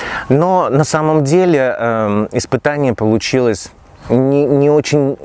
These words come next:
м, не очень корректное. Знаете, почему? Я вам объясню. Э, в кафе, которое снима-, э, где снимали вот, э, "Двойника" Аллы Пугачёвой, собрали всех экстрасенсов.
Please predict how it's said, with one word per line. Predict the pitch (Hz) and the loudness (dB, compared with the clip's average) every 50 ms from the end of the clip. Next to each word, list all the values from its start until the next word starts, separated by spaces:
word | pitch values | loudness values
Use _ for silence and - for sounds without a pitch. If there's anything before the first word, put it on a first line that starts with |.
| 67 | -10
м, | 104 123 127 120 120 120 117 113 123 | -6 -4 0 2 2 2 4 4 2
не | 139 147 | 2 2
очень | 135 - 147 135 | 0 0 0 0
корректное. | - - 139 143 151 135 - - - 92 85 82 | 0 0 -2 0 0 -2 -2 -4 -8 -8 -8 -6
Знаете, | 90 107 135 143 131 - | -2 -2 -2 -2 -2 -4
почему? | - - 98 - 120 113 107 | -6 -6 -4 -2 0 0 2
Я | 101 101 104 | 2 0 0
вам | 107 104 98 101 | 0 -2 -2 -2
объясню. | 98 95 113 110 - - 117 98 82 - - - - - - - - - - | 0 0 0 0 0 -2 -2 -2 -4 -6 -10 -14 -14 -12 -10 -8 -8 -8 -4
Э, | - 95 95 92 92 92 90 85 71 - - - 73 - | -2 -2 -2 0 0 0 0 -2 -2 -4 -8 -12 -12 -10
в | - - - - - | -8 -6 -6 -6 -4
кафе, | - 139 131 117 - 185 208 214 | -2 -2 -2 0 0 0 0 0
которое | - - 139 - - 120 117 113 107 | 0 -2 -4 -2 0 2 2 2 0
снима-, | - - 123 120 120 123 123 117 92 | 0 -2 -2 0 0 0 0 0 2
э, | 107 107 101 101 98 95 | 2 2 2 2 0 0
где | 98 110 107 | -2 -4 -4
снимали | - - 123 123 123 117 107 101 95 87 87 | -2 0 -2 0 0 0 0 -2 0 0 -2
вот, | 87 87 92 90 - - | 0 0 -2 -2 -2 -2
э, | - 71 - - - 90 87 85 82 | -4 -4 -4 -2 -2 -2 0 0 2
"Двойника" | 87 92 95 107 101 107 113 - - 104 87 78 - - | 2 2 2 2 0 0 -2 -2 -2 -4 -4 -4 -6 -6
Аллы | - 104 95 87 85 | -4 -2 -2 -2 -4
Пугачёвой, | - 98 95 104 117 - - 196 196 180 131 98 87 - - - - - - - - - - | -2 -2 -2 -2 -2 -2 0 0 2 2 0 0 -2 -6 -14 -20 -20 -20 -16 -10 -6 -4 -2
собрали | - - 120 104 120 151 170 160 127 | 0 2 2 2 2 0 0 -2 -4
всех | - - - 143 - - | -4 -2 -2 -2 0 -2
экстрасенсов. | 120 - - - 117 120 120 - - 113 95 85 78 - - 85 80 - - | -4 -4 -2 -4 -4 -4 -4 -4 -4 -4 -2 -4 -4 -6 -4 -6 -6 -6 -10